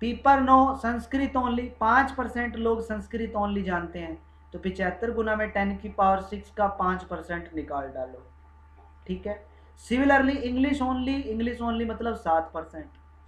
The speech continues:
What is the number of people who know only one language, जो सिर्फ और सिर्फ एक language जानते हो, तो सात परसेंट, सात ये है, अट्ठाईस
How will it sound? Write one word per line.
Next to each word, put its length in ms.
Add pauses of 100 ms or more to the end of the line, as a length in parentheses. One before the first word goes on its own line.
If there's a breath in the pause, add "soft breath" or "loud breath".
(320 soft breath)
What 180
is 100
the 100
number 300
of 140 (100)
people 320
who 160
know 160 (140)
only 260 (120)
one 240
language, 460 (200)
जो 160
सिर्फ 300
और 100
सिर्फ 340
एक 260
language 440
जानते 380
हो, 100 (460 soft breath)
तो 40
सात 380
परसेंट, 520 (360)
सात 360
ये 220
है, 180 (440 soft breath)
अट्ठाईस 600